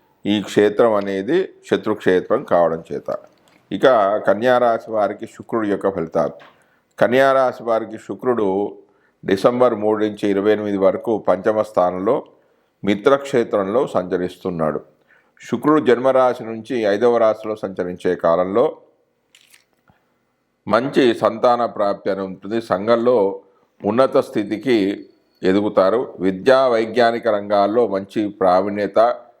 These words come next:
పేరు ప్రతిష్టలు కలుగుతాయి. అన్ని రంగాల్లో నైపుణ్యం ప్రదర్శిస్తారు. శారీరక సుఖం అనేది లభిస్తుంది. బంధుమిత్రుల సహాయ సహకారాలు అంది వస్తాయి. ఇక కన్యా రాశి వారికి శని ఇచ్చే ఫలితాలు.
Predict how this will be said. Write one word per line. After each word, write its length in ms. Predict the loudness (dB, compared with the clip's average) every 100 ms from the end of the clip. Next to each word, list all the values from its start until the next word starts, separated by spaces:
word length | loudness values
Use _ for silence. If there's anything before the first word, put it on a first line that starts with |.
| _ _ 0
పేరు 220 | 2 4
ప్రతిష్టలు 640 | 0 -2 -4 0 0 0 -4 -4
కలుగుతాయి. 480 | -2 2 2 2 -4 -16 _ _ _ _ _ _ _
అన్ని 200 | 0 4
రంగాల్లో 800 | 4 4 4 4 4 4 4 2 -4
నైపుణ్యం 560 | -6 -4 -8 -6 -4
ప్రదర్శిస్తారు. 760 | -2 -2 -4 -6 -2 2 2 0 -2
శారీరక 680 | 2 2 2 0 0 2 0
సుఖం 480 | -2 _ -12 -2 0
అనేది 220 | 0 -2
లభిస్తుంది. 800 | -4 -6 -6 -6 0 0 0 -6 _ _ _ -12
బంధుమిత్రుల 720 | 2 2 4 2 0 2 2
సహాయ 420 | 2 0 0 0
సహకారాలు 840 | 0 -4 -4 -4 -2 -2 -2 -4 -6 -12 -20 _ _
అంది 240 | -4 -2 2
వస్తాయి. 420 | 2 2 2 2 -4 -18 _ _ _ _ _ _ _ _ _ _ _ _ _ _ -8
ఇక 120 | 2 4 6 4 -2 -6 -2 2
కన్యా 320 | 2 4 4
రాశి 320 | 4 2 -2
వారికి 320 | -4 -4 -8
శని 260 | -10 -8 -8
ఇచ్చే 240 | -6 -4
ఫలితాలు. 420 | -2 -4 0 -2